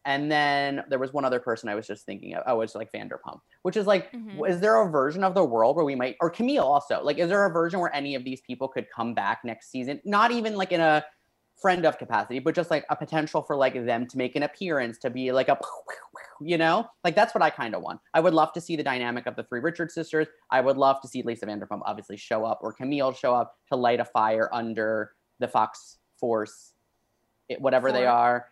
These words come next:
Speaker 1: Um,
Speaker 2: Mm-hmm.
Speaker 1: and I have some intrigued by the idea that Lisa and the Denise Richards allegedly wants to come back. Like, I don't believe it, but I'm sort of into the idea.
Speaker 2: I think if Denise comes back, it would be, like, the absolute worst thing for her.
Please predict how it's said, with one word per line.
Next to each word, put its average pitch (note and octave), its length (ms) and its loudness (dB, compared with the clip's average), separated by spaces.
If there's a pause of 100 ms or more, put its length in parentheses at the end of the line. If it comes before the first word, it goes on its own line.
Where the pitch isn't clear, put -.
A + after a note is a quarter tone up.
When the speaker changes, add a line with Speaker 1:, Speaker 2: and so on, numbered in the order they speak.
(200)
Speaker 1:
Um, C3 80 2 (420)
Speaker 2:
Mm-hmm. A#2 180 -8 (380)
Speaker 1:
and C#3+ 80 0
I D#3 80 4
have D#3+ 180 4
some E3 200 2
intrigued E3 520 -4
by C#3 120 4
the B2+ 80 0
idea B2+ 280 0
that - 80 0
Lisa B2+ 320 -6 (100)
and C3 140 -4
the A#2+ 60 0
Denise B2 300 -6
Richards B2+ 240 -8
allegedly A#2 540 -2
wants G#2 260 -10
to - 80 -16
come G2+ 200 -12
back. D#2 200 -6
Like, A2+ 120 -10
I - 20 -6
don't A#2 240 -6
believe A2+ 320 -6
it, F3+ 180 -2
but A#2+ 140 -2
I'm A2 220 -6
sort A2+ 180 -8
of G#2+ 100 -8
into - 600 -12
the A2 100 -8
idea. G2 380 -12 (1120)
Speaker 2:
I D4+ 80 -10
think G4+ 200 -8
if A4+ 100 -8
Denise A3+ 400 -10
comes G3 240 -18
back, F3+ 280 -12
it - 40 -16
would F#3 100 -16
be, G3 140 -14
like, - 180 -16
the - 140 -16
absolute F#3 400 -14
worst F#3+ 260 -18
thing - 160 -20
for - 280 -20
her. - 260 -20